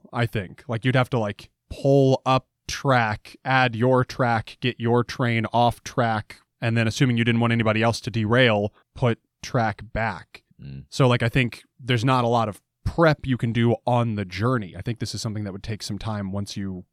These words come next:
Speaker 1: got where you wanted to take it off the track. Unless you've got, like, I'm only picturing this the way I'm picturing it. If you've got a cleverer idea that I'm not thinking of,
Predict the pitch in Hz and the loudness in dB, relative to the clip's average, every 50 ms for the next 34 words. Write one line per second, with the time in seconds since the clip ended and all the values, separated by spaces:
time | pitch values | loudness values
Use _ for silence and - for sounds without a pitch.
0 | - - _ - 117 113 107 - 120 110 107 104 101 101 101 101 98 - 95 - | -20 -8 _ 0 0 0 0 -2 -4 -4 -4 -2 -2 -2 -4 -4 -6 -8 -8 -8
1 | 113 104 - 101 95 98 95 92 - - - _ - 113 - - 107 92 95 - | -8 -8 -8 -8 -8 -6 -6 -8 -10 -12 -16 _ -12 -8 -6 -6 -6 -6 -6 -6
2 | - 139 165 185 156 - 170 165 131 113 135 139 156 - - 147 131 120 - - | -2 0 2 2 2 2 0 0 2 4 4 4 4 4 2 0 0 0 -4 -10
3 | _ _ _ - 147 160 175 185 175 151 151 170 170 160 - - 170 160 - - | _ _ _ 6 8 8 8 6 4 4 4 4 4 4 4 4 0 0 2 2
4 | 151 143 143 139 - - 131 120 117 127 131 127 117 117 117 113 110 107 - - | 4 4 4 2 2 0 0 2 4 4 4 4 4 2 2 -2 -4 -4 -2 -2
5 | 147 143 - - 190 185 190 202 208 220 - 117 107 - 120 127 120 - 127 131 | -2 -2 0 0 2 2 2 2 0 0 -2 -4 0 2 2 2 4 4 4 4
6 | 131 - - 123 - - - 139 131 123 120 123 127 123 117 113 110 117 123 147 | 4 2 -2 -6 -4 -2 0 0 0 2 2 2 2 2 2 0 0 2 2 4
7 | 143 123 117 117 117 117 117 107 87 78 - - 262 - - 131 107 98 95 98 | 4 4 4 2 2 0 0 -2 -4 -2 -2 -2 0 2 0 0 0 -2 -2 -4
8 | 110 123 | -4 -6